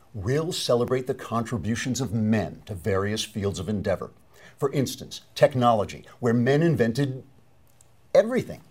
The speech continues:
<laughs> Yes, just about everything ever invented was invented by a man, except alphabet blocks, which are great. But cell phones, cars, planes, computers, toasters, flush toilets, light bulbs, Scrabble, antibiotics,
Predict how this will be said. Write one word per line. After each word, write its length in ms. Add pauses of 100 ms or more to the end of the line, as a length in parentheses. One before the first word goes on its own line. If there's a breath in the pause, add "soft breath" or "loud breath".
(140)
<laughs> 200
Yes, 400
just 240
about 320
everything 420
ever 200
invented 480 (160 loud breath)
was 340
invented 540
by 180
a 60
man, 440 (920 soft breath)
except 360 (160)
alphabet 420
blocks, 480 (400)
which 180
are 60
great. 400 (340 soft breath)
But 120
cell 280
phones, 320
cars, 480
planes, 400
computers, 500
toasters, 500
flush 360
toilets, 400
light 260
bulbs, 260
Scrabble, 460
antibiotics, 760